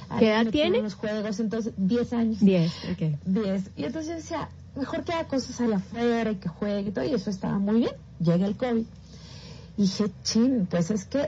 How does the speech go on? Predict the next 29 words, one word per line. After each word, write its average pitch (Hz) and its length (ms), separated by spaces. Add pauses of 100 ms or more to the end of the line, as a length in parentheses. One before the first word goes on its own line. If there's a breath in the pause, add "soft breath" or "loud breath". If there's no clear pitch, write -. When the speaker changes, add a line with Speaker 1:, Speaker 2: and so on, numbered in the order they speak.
Speaker 1:
resulta 202 680
que 156 140
ya 165 120
no 185 140
va 185 120
a - 20
la 185 100
escuela, 220 720 (300 loud breath)
que 175 140
ya 170 160
no 170 120
ve 160 120
a 156 80
sus 160 240
amigos, 208 760 (220 loud breath)
que 190 100
realmente 196 460
no 185 100
tiene 165 300
con 160 240
quién 165 240
jugar". 208 560 (480 loud breath)
Y 208 40
entonces, 202 400
¿qué - 120
hacer? 196 240
Y, 196 220
y 196 60
me 190 180